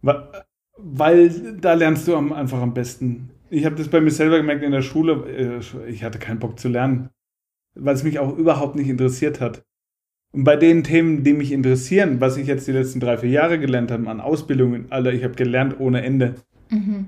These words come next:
Speaker 1: So, also Spaß und Freude kommt da auf jeden Fall mit rein. Es kommt vielleicht ein Fach wie E Q mit rein.
Speaker 2: Ja.
Speaker 1: Emotionale Intelligenz.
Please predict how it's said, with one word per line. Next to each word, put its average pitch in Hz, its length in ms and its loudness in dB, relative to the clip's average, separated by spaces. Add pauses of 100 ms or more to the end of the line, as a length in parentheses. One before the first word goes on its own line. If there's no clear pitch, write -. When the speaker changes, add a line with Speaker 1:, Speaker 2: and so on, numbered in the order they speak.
(100)
Speaker 1:
So, 135 220 -2
also 127 260 -2
Spaß 135 400 2
und 147 140 -2
Freude 120 800 -2
kommt 127 180 -2
da 127 60 2
auf 117 200 0
jeden 131 220 2
Fall 127 220 -4
mit 123 200 -2
rein. 110 380 -4 (640)
Es 131 220 -8
kommt 147 420 -4 (260)
vielleicht 139 360 0
ein 143 120 -2
Fach 147 420 -2 (240)
wie 131 300 -2
E 131 160 0
Q 143 280 -2
mit 147 220 -2
rein. 160 380 0 (500)
Speaker 2:
Ja. 196 300 -10 (300)
Speaker 1:
Emotionale 139 680 2
Intelligenz. 147 720 -6